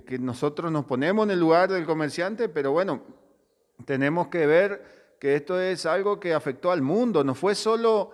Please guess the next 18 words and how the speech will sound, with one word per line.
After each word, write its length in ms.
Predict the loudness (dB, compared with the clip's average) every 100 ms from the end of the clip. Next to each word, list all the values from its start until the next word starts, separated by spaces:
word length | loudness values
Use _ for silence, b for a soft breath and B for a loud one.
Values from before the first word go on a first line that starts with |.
| B B B -4
eh, 220 | -2 0
en 100 | 2
la 60 | 2
Argentina. 840 | 2 -2 -2 -2 -4 -4 -8 -12 _
Y 240 | -4 0 2
hoy 180 | 4 4
Brasil 840 | 2 0 -2 -2 -2 -4 -12 -20 b b b -8
tiene 260 | -6 -4
mucho 380 | -4 -6 -4 -2
contagio 680 | 0 0 2 0 0 2 2
acá 200 | 2 -2
en 80 | -6
ciudades 400 | -2 0 2 0
grandes 380 | 0 0 2 0
que 60 |
están 220 | 0 -2 -2
muy 140 | -2
cerca, 560 | 4 4 4 2 -8